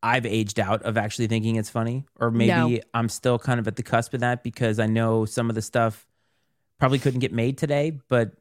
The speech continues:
Speaker 1: if you
Speaker 2: Oh,
Speaker 1: haven't
Speaker 2: no,
Speaker 1: seen it
Speaker 2: yeah.
Speaker 1: in the time, if you haven't seen it in the time period it came out, sometimes I wonder if I've, like, lost my chance on that.
Speaker 2: Oh, no, no, you would still find it funny if you have, um, if you have humor, like, uh, not really,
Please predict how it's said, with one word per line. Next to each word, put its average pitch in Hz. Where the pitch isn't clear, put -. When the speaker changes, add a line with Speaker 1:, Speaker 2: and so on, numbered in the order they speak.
Speaker 1:
if 123
you 240
Speaker 2:
Oh, 247
Speaker 1:
haven't -
Speaker 2:
no, 170
Speaker 1:
seen 147
it 139
Speaker 2:
yeah. 135
Speaker 1:
in 127
the 123
time, 123
if 143
you 139
haven't 151
seen 156
it 135
in 131
the 120
time 120
period 120
it 104
came 110
out, 113
sometimes 120
I 117
wonder 110
if 104
I've, 104
like, 98
lost 107
my 98
chance -
on 90
that. 69
Speaker 2:
Oh, 196
no, 180
no, 196
you 185
would 226
still 196
find 180
it 165
funny 165
if 180
you 190
have, 185
um, 180
if 190
you 196
have 175
humor, 175
like, 170
uh, 170
not 233
really, 208